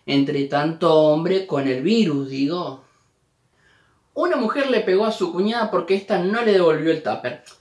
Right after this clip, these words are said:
Sépanlo, eso no fue por el tupper. Eso fue la gota que rebalsó el vaso. Esa mujer se cansó. Esa mujer está podrida de que la hermana de su marido le dijera:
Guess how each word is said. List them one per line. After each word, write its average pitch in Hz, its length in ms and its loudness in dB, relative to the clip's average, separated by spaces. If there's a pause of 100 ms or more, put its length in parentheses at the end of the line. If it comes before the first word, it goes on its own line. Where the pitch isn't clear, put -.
(200)
Sépanlo, 196 840 0
eso 185 480 2
no 196 340 2
fue 208 360 -2
por 160 160 2
el 143 160 -2
tupper. - 380 -16 (300)
Eso 208 280 2
fue 196 180 -2
la 160 100 2
gota 170 360 0
que 135 120 -4
rebalsó 131 440 -2
el 127 100 0
vaso. - 360 -12 (220)
Esa 208 240 2
mujer 202 320 0
se 170 400 -2
cansó. 147 640 -2
Esa 160 200 -4
mujer 180 240 -2
está 185 400 -4
podrida 196 600 0
de 180 140 0
que 143 80 -2
la 139 100 0
hermana 196 340 -2
de 180 60 0
su 139 160 -8
marido 180 320 2
le 185 60 0
dijera: 160 360 -2